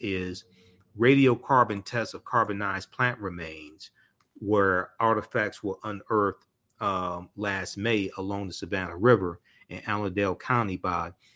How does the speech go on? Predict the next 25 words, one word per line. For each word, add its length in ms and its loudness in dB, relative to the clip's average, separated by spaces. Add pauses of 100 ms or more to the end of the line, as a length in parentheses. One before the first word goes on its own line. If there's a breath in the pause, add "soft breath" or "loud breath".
(300 soft breath)
uh, 300 -4
University 800 0
of 120 -10
South 360 0
Carolina 500 -2
archaeologist 760 -2
Doctor 240 -4
Albert 320 -4
Goodyear 560 0 (480 soft breath)
indicate 480 2
that 160 -6
the 80 -16
sediments 500 2
containing 480 -2
these 180 -6
artifacts 680 -4 (640 soft breath)
are 140 6
at 140 -2
least 260 -2
fifty 220 -2
thousand 500 0
years 300 0
old, 300 0 (140)
meaning 440 0
that 320 -6